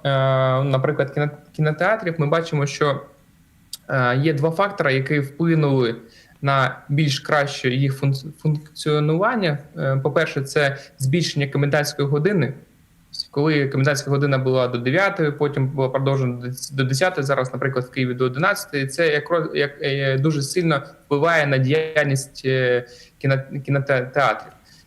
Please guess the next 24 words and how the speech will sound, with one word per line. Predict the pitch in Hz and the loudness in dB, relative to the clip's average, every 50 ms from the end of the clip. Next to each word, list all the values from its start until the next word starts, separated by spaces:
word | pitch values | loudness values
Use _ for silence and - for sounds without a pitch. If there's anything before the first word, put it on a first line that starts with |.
| _ | _
Це | _ - 147 | _ -4 -2
перше. | 139 - 110 - - - 165 | 0 2 0 0 0 0 -2
І | 143 | 0
друге, | 139 143 190 208 180 170 147 143 - - - - _ | 0 0 0 0 2 2 0 0 -2 -8 -16 -14 _
зараз | 139 143 170 175 165 156 160 | 0 0 2 2 2 0 0
стало | - - 156 160 151 147 139 139 - - - - - - _ | 0 0 2 4 4 2 2 0 -4 -12 -20 -20 -20 -6 _
по | - 151 | -2 0
статистиці | 135 160 151 - 190 190 180 - 156 143 135 - 147 139 135 - - - | 0 0 0 2 0 -2 -2 -2 -6 -6 -2 0 0 0 -2 -4 -6 -2
менше | - 143 151 160 165 160 151 147 - - - 135 127 123 127 - - - _ | 0 2 4 4 4 4 4 2 0 2 2 2 2 2 0 -4 -12 -8 _
повітряних | - 151 156 156 151 147 139 143 139 135 | 0 0 2 2 2 2 2 2 0 0
тривог, | - - 156 175 196 196 185 - - | -2 -2 0 2 2 0 0 -2 -4
і | |
тому | 135 135 135 147 156 151 151 143 139 135 - - 143 - | 0 0 2 2 2 2 2 0 0 -4 -6 -10 -4 -4
також | 139 135 - 170 175 170 165 - - - | -4 -2 0 0 0 0 0 -2 -8 -12
це | - - 151 139 | -4 -2 -2 -2
вплинуло | 135 - - - 165 175 170 160 151 147 143 139 135 131 131 131 - - - _ _ _ _ _ - | -2 -6 -4 0 0 2 4 4 2 2 2 4 2 2 0 -2 -8 -16 -20 _ _ _ _ _ -2
дуже | 147 156 147 139 143 | 0 0 2 2 0
позитивно | 135 - 139 135 139 135 165 170 165 147 143 139 131 123 - - - - - | 0 0 0 0 0 0 2 2 2 4 4 4 2 2 0 -4 -14 -14 -4
на, | 139 135 135 135 135 131 131 131 - - - - | 0 2 2 4 4 4 2 0 -2 -8 -6 -2
е, | 147 135 127 131 127 | 0 2 2 2 2
збільшення | 123 127 139 170 156 - - 147 143 139 | 2 2 2 2 2 0 0 0 2 2
відвідувальності | 135 139 143 131 135 151 156 143 131 131 131 123 131 131 127 131 - - - 147 156 156 156 - - - - _ _ - | 2 2 2 2 4 4 4 4 4 2 2 2 2 2 2 0 -2 -6 -6 -2 -2 -2 -2 -4 -14 -20 -20 _ _ -2
кіно-, | - 139 135 135 131 135 - 151 139 - | 0 2 2 2 0 -4 -8 -12 -14 -4
кінотеатрів. | - 143 139 135 135 - 139 127 113 107 - - - | -2 0 0 0 0 2 2 2 2 0 -2 -6 -16